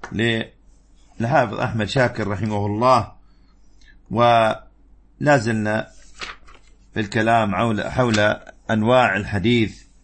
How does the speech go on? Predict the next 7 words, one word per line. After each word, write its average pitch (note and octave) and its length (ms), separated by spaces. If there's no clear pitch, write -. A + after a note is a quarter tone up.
التي G#2 380
ذكرها G#2+ 840
الحافظ A2 400
ابن G2+ 200
كثير G#2+ 600
في A2+ 220
كتابه A2 880